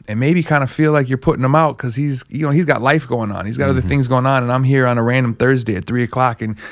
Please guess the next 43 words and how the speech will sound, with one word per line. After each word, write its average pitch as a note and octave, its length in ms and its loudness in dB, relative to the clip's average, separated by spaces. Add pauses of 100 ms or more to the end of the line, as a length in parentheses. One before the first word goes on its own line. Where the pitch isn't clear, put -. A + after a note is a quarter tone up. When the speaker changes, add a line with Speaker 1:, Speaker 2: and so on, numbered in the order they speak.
(260)
Speaker 1:
and A#2+ 120 -2
there's D#3 160 4
things E3 280 2
in C#3 80 2
your C3 120 2
house D3 260 2
happening, C3+ 440 -4
and A2+ 100 -2
I'm, A#2+ 120 -2 (160)
I'm G2 100 -8
sorry B2 380 0
that G#2+ 120 -2
I'm G#2+ 100 -4
here. B2 300 -2
You A2+ 140 -2
know, B2 60 2
you D3+ 100 4
can F3+ 60 2
just C#3 160 0
let C#3+ 120 0
the A#2+ 60 -8
beat C#3+ 200 0
run A#2+ 320 0 (140)
and A2+ 100 -2
leave C3+ 140 4
me B2+ 80 2
down C3 220 2
here, A#2+ 320 0
you A#2+ 120 0
know, B2 260 0
that's B2+ 240 0
cool, A#2 260 0
but A2+ 140 -4
still, D#3 240 -2
I B2+ 80 2
would C3 140 2
sometimes B2+ 340 -2
feel B2 220 0
intrusive. A2 540 0 (500)
So - 240 -2
once C3 240 2
I A#2+ 80 2
finally, A#2 760 -2